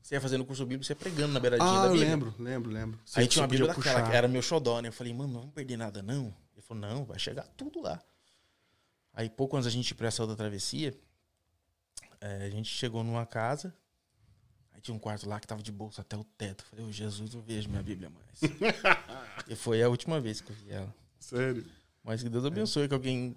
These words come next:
Speaker 2: Aquele
Speaker 1: deu.
Speaker 2: fundo musical bem triste, porque realmente ele quase chorou agora quando ele falou, "Foi a
Speaker 1: Foi.
Speaker 2: última vez que eu vi minha Bíblia."
Speaker 1: Foi, cara. Ah, ela, ela era mó xodózinho meu. Mas aí, é, <laughs> espero que algum italiano lá aprendeu português e
Speaker 2: <laughs> E li-,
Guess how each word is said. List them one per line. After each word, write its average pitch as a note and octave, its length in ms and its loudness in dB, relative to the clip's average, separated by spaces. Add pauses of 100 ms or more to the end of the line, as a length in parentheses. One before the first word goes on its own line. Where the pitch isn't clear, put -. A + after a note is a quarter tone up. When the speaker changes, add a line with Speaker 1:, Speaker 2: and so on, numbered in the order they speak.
Speaker 2:
Aquele A#2 240 4
Speaker 1:
deu. B2 120 8
Speaker 2:
fundo A#2+ 200 10
musical A#2+ 380 8
bem C3+ 180 4
triste, B2 320 0
porque B2+ 320 2
realmente A#2+ 420 4
ele A#2+ 80 2
quase A#2+ 240 0
chorou B2+ 260 4
agora G#2 240 0
quando G#2 160 -2
ele G#2 60 -2
falou, G#2 160 -6
"Foi G2+ 60 -6
a A2 40 0
Speaker 1:
Foi. - 80 4
Speaker 2:
última B2 280 -2
vez G2+ 240 -4
que - 100 -14
eu - 60 -8
vi G2+ 60 -12
minha - 140 -10
Bíblia." - 280 -16
Speaker 1:
Foi, G#2 140 -20
cara. - 280 -20 (380)
Ah, - 120 10
ela, B2+ 120 10
ela A#2+ 120 6
era B2 80 6
mó B2+ 140 2
xodózinho D3+ 480 -2
meu. A#2 160 -8 (760)
Mas A#2 160 0
aí, C3 320 6
é, C#3 360 2 (360)
<laughs> - 340 -20
espero A#2+ 300 2
que C3 80 -2
algum B2+ 180 2
italiano A2+ 520 4
lá G#2 160 2
aprendeu G#2 360 0
português G#2 640 0
e B2 260 2 (100)
Speaker 2:
<laughs> - 100 -20
E C#3+ 80 0
li-, A#2 500 4